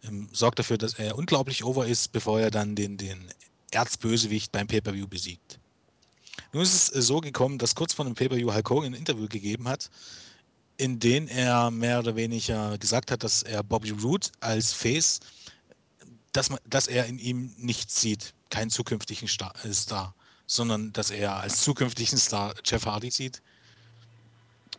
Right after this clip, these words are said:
Und ja, Bobby Roode, äh, bestenfalls als, ähm, Heel gut ist und eher noch James Storm in Main Eventer als Face werden könnte. Danach gab's Riesenaufschrei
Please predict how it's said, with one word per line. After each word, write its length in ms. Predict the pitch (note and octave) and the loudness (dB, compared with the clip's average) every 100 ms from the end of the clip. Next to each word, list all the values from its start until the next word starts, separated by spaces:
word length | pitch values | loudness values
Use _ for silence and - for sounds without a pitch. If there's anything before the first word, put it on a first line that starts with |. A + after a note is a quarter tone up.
| _ | _
Und 520 | B2 A#2 A2 G#2+ G2+ - | -2 0 0 -2 -6 -6
ja, 160 | A#2 G#2+ | -2 0
Bobby 260 | A2+ G#2+ | 0 0
Roode, 300 | G#2+ A2+ B2+ - | 0 0 0 -4
äh, 240 | G2 F#2 A#2+ G#2+ | -10 -10 -6 2
bestenfalls 640 | C#3 - C#3 A#2+ A#2 B2 | 2 2 2 6 6 6
als, 520 | - G#2+ G2+ - - - | 2 0 2 4 2 0
ähm, 200 | G2+ - | -12 -12
Heel 460 | - - B2 C#3 C#3 | -14 -6 2 4 4
gut 280 | C3 C#3 | 0 -6
ist 320 | - C#3 - - | -4 0 0 -2
und 320 | A#2 - - | -8 -6 2
eher 280 | D3+ D3 C3+ C3 | 4 4 2 -4
noch 180 | C3 - | -6 -2
James 340 | B2+ B2 - - | 0 0 -2 -2
Storm 380 | A2+ A2 G#2+ F#2+ - - - - - | -2 -2 -4 -8 -16 -16 -18 -12 -6
in 160 | G#2+ | -2
Main 180 | G#2 A2 | 2 2
Eventer 400 | G#2 G#2 G2+ G2+ | 2 -2 -2 -4
als 160 | G2 - | -4 -4
Face 420 | G2+ G2 - - _ _ | -4 -2 -2 -2 _ _
werden 260 | G#2 F#2+ G2 | -6 -4 -6
könnte. 300 | G2 F2+ F2 | -10 -10 -8
Danach 320 | G#2 G#2+ A2+ | -2 0 2
gab's 320 | A#2 A2+ - | 2 2 2
Riesenaufschrei 840 | A#2 - B2 B2 - - A2 A2 | 2 2 2 0 0 0 0 0